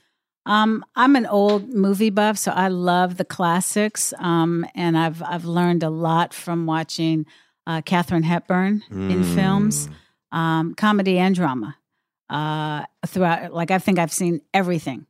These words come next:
Speaker 1: that she's ever done. Um, Cary Grant is another one, um, comedy, drama. Um, their, their style of storytelling was, was different, um, than what we do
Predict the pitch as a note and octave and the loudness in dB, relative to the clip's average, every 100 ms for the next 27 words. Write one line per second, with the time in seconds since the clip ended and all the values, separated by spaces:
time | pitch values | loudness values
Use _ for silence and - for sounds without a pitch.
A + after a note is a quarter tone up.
0 | _ D#3 - - D#3 D3+ D#3+ D3+ C#3 D#3 | _ -8 -6 -6 -6 -6 -6 -6 -6 -8
1 | _ _ _ _ - E3 D#3+ D#3 D#3+ D#3+ | _ _ _ _ -6 0 2 2 2 -2
2 | - - - G3 F#3+ F3+ E3+ F3 G3 - | -6 -10 0 2 2 2 0 0 -2 -10
3 | _ - F3 F3 E3+ E3+ E3+ E3+ E3+ F3 | _ -10 -4 -2 -2 0 0 2 2 0
4 | - D#3+ D#3 - E3+ E3 E3 E3 D#3+ - | -2 -4 -4 -4 -2 -2 -2 -2 -4 -6
5 | - D#3+ D#3 D#3+ D#3+ D#3+ _ _ _ _ | -4 -2 0 0 0 -2 _ _ _ _
6 | - F3 E3 D#3+ E3 F3 - F#3 F3+ G3 | -10 -2 0 0 -2 -6 -10 -12 -12 -8
7 | F3 F#3 E3+ F3 E3+ - - - F#3 F#3 | 0 0 2 -2 -2 -4 -8 -2 0 0
8 | D#3+ - - G3+ G3+ F#3 F3+ D3 C#3 D#3+ | -2 -4 0 2 2 0 -2 -2 -4 -12
9 | - A3 D#3+ B3+ C#4 D#3+ - D#3+ F3+ - | -12 -6 -6 -6 -6 -8 -6 -2 -2 -2
10 | - - - _ _ _ - E3+ E3 D#3+ | -8 -8 -12 _ _ _ -6 -2 0 -2
11 | F#2 E3+ E3 D#3+ E3+ E3 D#3+ D3+ D3 | -2 0 0 0 -2 -2 -2 -4 -4